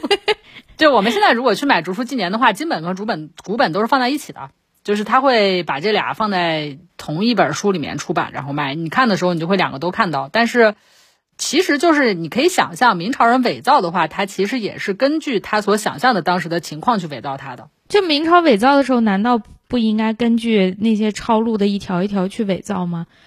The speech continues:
Speaker 2: 所以我感觉他们内容应该不会差异很大。
Speaker 1: 明朝人没什么文化，
Speaker 2: 啊？
Speaker 1: 明朝人在元朝之后，他们文化水平挺低劣的。<laughs> 就是你如果看看明朝的那些书，你就知道经过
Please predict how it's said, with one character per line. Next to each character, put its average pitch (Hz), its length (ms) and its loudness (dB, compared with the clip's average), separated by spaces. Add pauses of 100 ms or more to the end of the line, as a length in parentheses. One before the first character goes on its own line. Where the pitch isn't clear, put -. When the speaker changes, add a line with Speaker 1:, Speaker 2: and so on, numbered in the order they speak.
(140)
Speaker 2:
所 302 140 2
以 320 40 6
我 302 160 6
感 196 220 2
觉 220 60 0
他 269 80 0
们 285 100 -4
内 330 120 -2
容 226 160 2
应 285 80 -4
该 339 100 -4 (180)
不 311 100 -2
会 392 60 2
差 247 200 -2
异 208 80 0
很 190 160 -6
大。 185 180 -10 (280)
Speaker 1:
明 262 140 -2
朝 349 160 4
人 370 100 4
没 339 140 0
什 427 100 -6
么 311 100 4
文 196 200 2
化， 220 220 4
Speaker 2:
啊？ 180 40 2
Speaker 1:
明 269 140 2
朝 330 160 0
人 262 160 0
在 294 120 0
元 226 180 -2
朝 233 200 0
之 240 120 -8
后， 269 160 -2
他 277 140 -6
们 302 100 -8
文 196 140 -8
化 285 120 -4
水 160 140 -14
平 185 80 -10
挺 180 160 -10
低 - 180 0
劣 415 180 0
的。 135 240 0
<laughs> - 40 -14
就 269 100 -4
是 254 220 2 (280)
你 196 80 -6
如 226 80 -4
果 302 100 4
看 370 200 0
看 277 80 2
明 185 140 -2
朝 185 180 -2
的 190 60 -4
那 202 60 2
些 190 120 0
书， - 340 2
你 233 60 2
就 202 100 4
知 185 180 -4
道 254 180 6
经 277 180 -8
过 285 200 0